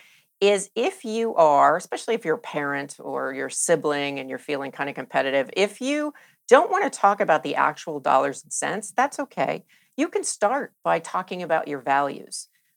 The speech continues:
One of the exercises I do is I have people identify what their top three values are in their life, and then they look at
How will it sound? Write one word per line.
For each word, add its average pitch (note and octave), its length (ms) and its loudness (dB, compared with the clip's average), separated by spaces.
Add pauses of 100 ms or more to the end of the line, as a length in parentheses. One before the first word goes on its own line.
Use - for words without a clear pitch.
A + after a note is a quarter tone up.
One F#3 180 0
of F#3 60 2
the F3 120 -2
exercises D#3+ 720 0
I D3 100 2
do F3 360 0
is C#3 120 -2
I C#3+ 120 0
have D3 280 -2
people D3 240 -8
identify C#3+ 520 -2
what D#3 240 0
their D3+ 120 0
top - 400 0
three D#3+ 180 -4
values C#3+ 540 2
are C3+ 380 0 (340)
in D3+ 140 2
their C#3 160 0
life, D3 480 2 (440)
and D#3+ 240 4
then D#3+ 120 6
they E3 140 4
look E3+ 420 2
at C#3+ 400 0